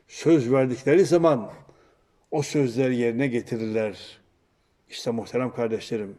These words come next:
işte münafıklığın alameti vardı ya,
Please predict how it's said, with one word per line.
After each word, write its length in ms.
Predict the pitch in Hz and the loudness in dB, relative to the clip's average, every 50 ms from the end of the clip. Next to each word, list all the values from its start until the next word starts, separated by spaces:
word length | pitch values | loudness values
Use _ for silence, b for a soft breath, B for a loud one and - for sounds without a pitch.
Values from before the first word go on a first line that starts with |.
| _ _ _ _ _ - | _ _ _ _ _ -20
işte 380 | - - - - 127 120 117 110 110 | -20 -14 -6 -2 -2 -2 -2 -4 -6
münafıklığın 760 | 110 117 120 120 113 107 95 - - - - - 131 127 123 | -6 -4 -2 -2 -4 -4 -6 -10 -18 -12 -6 -4 -2 -2 -2
alameti 560 | 117 117 113 117 113 117 117 110 - - 110 | 0 0 0 0 0 -2 -2 -4 -2 0 0
vardı 240 | 110 117 123 117 127 | 2 2 0 0 0
ya, 200 | 120 113 107 | 0 0 -2